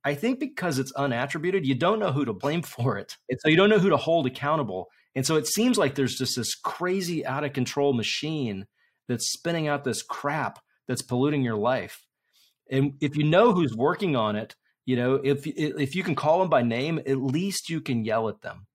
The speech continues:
<laughs> you know, which means that, oh, wait, there's a human being in charge of this somewhere.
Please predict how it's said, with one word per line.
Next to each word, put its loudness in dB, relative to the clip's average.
<laughs> -10
you 2
know, 0
which 2
means 6
that, 4
oh, 2
wait, 2
there's 0
a 0
human 0
being 0
in -2
charge 0
of -4
this -4
somewhere. -2